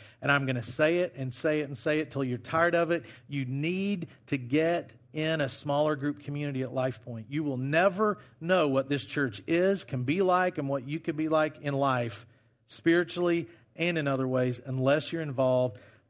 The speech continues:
in a smaller group community. A simple church gets others in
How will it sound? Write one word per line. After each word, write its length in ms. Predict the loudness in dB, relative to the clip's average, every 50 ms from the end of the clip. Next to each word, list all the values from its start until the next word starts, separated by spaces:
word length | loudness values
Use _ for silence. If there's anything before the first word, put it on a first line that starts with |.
| _ _ _ -6
in 80 | -4
a 40 | -4
smaller 440 | -4 -4 -4 -2 0 0 0 -2 -4
group 320 | -4 -4 -4 -4 -4 -8
community. 580 | -12 -10 -8 -6 -6 -6 -8 -10 -12 -14 -16 -18 _ _ _ _ _ _ _ _ _ _ _ _ _ _ _ _ _ _ _ _ _ _ _ _ _ _ _ _ _ _ _ _ _ _ _ _ _ _ _ _ _ _ _ _ _
A 60 | -6 0
simple 280 | 2 2 2 4 2 0
church 540 | 2 4 6 6 6 6 4 0 -4 -2
gets 240 | 0 0 0 0 -4 -2 2
others 420 | 4 4 4 4 2 0 -2 -4
in 460 | -6 -4 -4 -2 0 0 -2 -2 -4